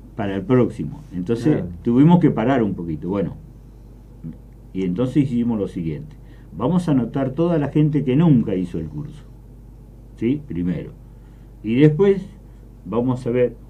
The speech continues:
Speaker 1: o armamos otro curso para los que ya están, ¿sí? Porque si no,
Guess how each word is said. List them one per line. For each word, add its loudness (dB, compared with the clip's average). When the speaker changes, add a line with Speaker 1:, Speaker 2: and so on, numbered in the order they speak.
Speaker 1:
o -12
armamos 0
otro -2
curso -4
para -8
los -8
que -14
ya -6
están, -8
¿sí? -6
Porque -10
si -8
no, -2